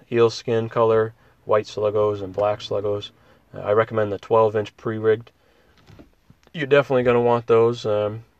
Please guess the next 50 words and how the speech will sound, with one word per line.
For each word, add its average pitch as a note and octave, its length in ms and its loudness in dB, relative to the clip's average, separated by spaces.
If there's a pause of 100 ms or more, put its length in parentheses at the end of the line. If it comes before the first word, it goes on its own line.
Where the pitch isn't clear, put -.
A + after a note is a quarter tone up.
(320)
for G#2+ 260 -6
the F#2 80 -12
beach. A2 340 -8
I G2+ 60 0
wouldn't G2 240 -4
go G2+ 160 0
with, G2 140 -4
like, G2 220 -8
your, F#2+ 240 -10 (140)
your G2+ 140 -12
six - 380 -10
inch G#2 280 -10
or F#2+ 180 -8 (340)
even A#2 220 -4
your G2+ 80 -4
nine G2+ 260 -4
inch. G2 180 -12
I G#2 100 -6
would G2+ 100 -8
definitely G#2 400 -4 (420)
stick - 280 -2
to B2 100 -2
that A2 200 2
twelve A2+ 320 2
inch G2+ 180 -6
range. G#2 340 -6 (520)
Um, G#2 560 0 (840)
you A2+ 100 -10
know, G2 140 -2
top A2+ 280 2
water G#2+ 180 6
plugs G#2 280 0
again. G2+ 420 -2
If, G#2 220 -12
uh, G2+ 120 -10
you're G2+ 160 -8
fishing G#2+ 300 -10
the G2 80 -8
beach G2+ 240 -12
in G2+ 80 -12
the G2 40 -12
morning, G2 380 -10 (540)
you're G#2 80 -18
definitely G2 300 -10
gonna G2 160 -8
want G2 200 -10
top G2 300 -10
water F#2+ 180 -8
plugs. G2 420 -10 (560)
Um, F#2+ 440 -10